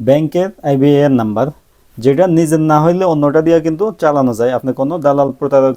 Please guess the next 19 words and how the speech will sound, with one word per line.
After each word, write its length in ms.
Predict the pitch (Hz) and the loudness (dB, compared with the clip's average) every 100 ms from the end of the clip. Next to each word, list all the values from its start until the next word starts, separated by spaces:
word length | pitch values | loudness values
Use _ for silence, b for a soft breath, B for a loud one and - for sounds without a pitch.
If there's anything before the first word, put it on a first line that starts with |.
| - | -6
থেকে 240 | 151 185 - _ _ _ _ _ | -8 -8 -12 _ _ _ _ _
এই 120 | 147 135 | -6 0
ধরনের 280 | 139 156 | 0 2
নাম্বার 340 | 147 131 143 139 | 2 2 2 0
নেওয়ার 220 | 147 139 | 0 2
কোনো 160 | 127 131 | 2 2
দরকার 320 | 131 127 123 | 0 0 -4
নেই। 120 | 113 | -4
আপনার, 300 | 117 131 139 | -6 -4 -4
আপনার 420 | 131 143 139 156 - b b | -4 -2 0 0 -4 b b
আত্মীয় 320 | 131 - 156 | -6 -2 -2
স্বজন 260 | 156 170 175 | 0 0 0
কেউ 200 | 165 160 | 2 2
থাকলে 380 | 165 160 175 202 | 2 -2 -2 -2
তারটা 360 | 160 143 135 | 0 0 2
দিয়ে 160 | 165 165 | 2 2
আপনি 220 | 147 147 196 - | 2 0 -2 -2
চালাইতে 380 | 151 139 123 | -2 0 0
পারবেন। 320 | 117 104 95 | -2 -2 -4